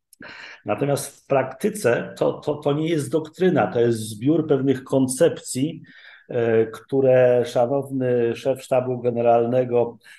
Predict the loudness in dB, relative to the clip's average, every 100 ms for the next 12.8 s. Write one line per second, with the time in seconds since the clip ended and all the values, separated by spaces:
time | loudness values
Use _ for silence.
0 | _ -8 -2 -2 0 0 2 4 2 2
1 | 0 0 -2 -4 -8 -4 0 2 2 0
2 | -2 -2 -2 -2 0 0 0 -2 -2 -2
3 | -4 2 2 2 -6 -10 -2 0 0 -2
4 | 0 0 0 -6 -10 -12 -4 -2 -2 -2
5 | -8 -2 -2 2 2 2 -2 -2 -4 -4
6 | -4 -6 -6 -12 -8 -6 -6 -8 -8 -8
7 | -6 -6 -6 -8 -6 -4 -4 -8 -4 -4
8 | -4 -8 -16 -20 -2 -2 0 -2 -2 -4
9 | -2 0 0 -4 -2 -2 -2 -4 -4 -4
10 | -2 -2 -2 -2 -2 0 0 -2 -4 -4
11 | -4 -8 -8 -8 -10 -10 -14 -20 -20 -20
12 | -20 -10 -2 0 0 -2 -6